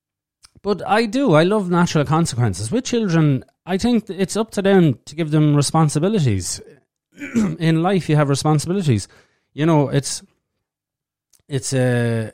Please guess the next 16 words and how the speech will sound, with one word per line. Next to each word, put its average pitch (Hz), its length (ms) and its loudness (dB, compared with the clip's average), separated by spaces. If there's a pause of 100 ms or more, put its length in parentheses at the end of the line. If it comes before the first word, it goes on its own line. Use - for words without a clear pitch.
it's 131 180 -8
Saturday 113 540 -4
morning 120 460 0
as 110 180 0
I'm 113 180 0
doing 113 300 -2
this. 147 260 -4
I 107 200 -4
have 101 220 -2
a 107 40 -6
responsibility 110 760 -2
to - 80 -20
go 107 140 2
to 107 120 -4
work - 220 0
today. 104 320 -4